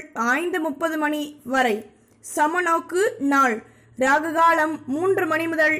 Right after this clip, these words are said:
நான்கு முப்பது மணி வரை. குளிகை பனிரெண்டு மணி முதல் ஒண்ணு முப்பது மணி வரை. யமகண்டம் ஒன்பது மணி முதல்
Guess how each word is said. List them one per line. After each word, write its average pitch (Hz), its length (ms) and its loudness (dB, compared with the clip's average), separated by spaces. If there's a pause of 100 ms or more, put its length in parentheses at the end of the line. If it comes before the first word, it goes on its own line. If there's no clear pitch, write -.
நான்கு 311 500 2
முப்பது 320 420 -2
மணி 302 160 -2 (240)
வரை. 262 260 0 (460)
குளிகை 359 480 0 (220)
பனிரெண்டு 330 500 2
மணி 302 220 0
முதல் 311 280 0 (300)
ஒண்ணு 359 200 0
முப்பது 330 460 -2
மணி 294 180 0 (180)
வரை. 247 340 0 (400)
யமகண்டம் 330 680 0 (300)
ஒன்பது 359 340 2
மணி 311 220 -2
முதல் 220 220 0